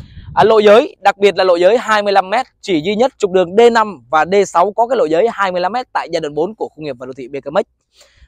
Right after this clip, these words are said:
Và chúng ta có thể thấy ạ, đường thì đang được, à, lưu chống lún và tất cả những cái máy móc thì đang được như là đổ vỉa hè, à, à, múc đất này, lưu chống lún này, săn lấp mặt bằng này, chuẩn bị đổ nhựa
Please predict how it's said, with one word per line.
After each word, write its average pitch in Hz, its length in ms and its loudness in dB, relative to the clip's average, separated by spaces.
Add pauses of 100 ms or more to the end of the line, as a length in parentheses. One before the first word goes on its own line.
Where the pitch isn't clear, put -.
Và 196 500 6
chúng 233 120 -8
ta 247 100 6
có 233 60 -2
thể 208 100 2
thấy 175 160 4
ạ, 254 120 2 (280)
đường 226 300 6
thì 240 100 0
đang 262 200 4
được, 214 220 4 (140)
à, 151 440 4
lưu 226 280 -2
chống 240 160 2
lún 226 220 0 (640)
và 175 140 -2
tất 311 160 2
cả 147 180 -4
những 180 100 -8
cái 208 60 -2
máy 214 80 -2
móc 226 160 0 (240)
thì 156 60 -10
đang 180 200 2
được 151 160 0
như 165 160 -8
là 151 180 0 (300)
đổ 190 240 4
vỉa 175 140 2
hè, 170 280 4 (540)
à, 151 380 0 (540)
à, 156 380 2
múc 185 260 -2
đất 208 200 4
này, 160 120 0
lưu 208 200 4
chống 208 140 -4
lún 208 180 0
này, - 120 -4 (500)
săn 254 220 0
lấp 294 140 0
mặt 247 120 -2
bằng 180 200 0
này, 139 180 -8 (220)
chuẩn 185 180 0
bị 190 180 2 (200)
đổ 175 220 4
nhựa 175 260 0